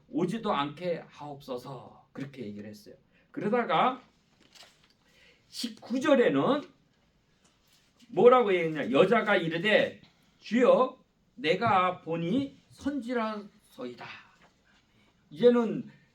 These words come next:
그 전까지는 이 여인의 관심이 예수님을 만나도 껍데기, 외모로만 예수님을 본 거예요.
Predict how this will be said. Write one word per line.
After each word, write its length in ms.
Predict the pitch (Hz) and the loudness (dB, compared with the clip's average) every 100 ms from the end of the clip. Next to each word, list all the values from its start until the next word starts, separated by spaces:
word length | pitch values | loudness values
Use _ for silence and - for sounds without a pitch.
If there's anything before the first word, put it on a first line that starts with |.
| _ _ _ | _ _ _
그 140 | - 180 | 0 6
전까지는 680 | 254 - 247 220 226 240 | 6 6 2 2 0 0
이 180 | 180 202 | -2 2
여인의 400 | 190 196 208 208 | 4 4 2 -2
관심이 840 | 208 143 165 220 180 220 190 107 120 | -2 -6 -4 -6 -2 0 -2 -4 -2
예수님을 640 | 170 190 214 190 185 202 | 0 0 -4 -4 -4 -4
만나도 960 | 175 117 160 208 170 147 233 220 - - - _ - | -4 -4 -2 -2 2 4 4 4 2 -4 -20 _ -2
껍데기, 600 | 269 - 262 202 - - _ _ - | -2 4 2 4 -4 -6 _ _ -4
외모로만 1200 | 170 220 277 285 302 285 262 254 277 262 254 240 | 6 8 8 4 4 6 6 6 2 2 0 0
예수님을 920 | 185 185 - 190 185 185 208 208 - | 2 0 -4 -6 -6 -4 -4 -4 -8
본 240 | - 214 220 | -2 0 4
거예요. 420 | 170 101 98 | 4 4 -2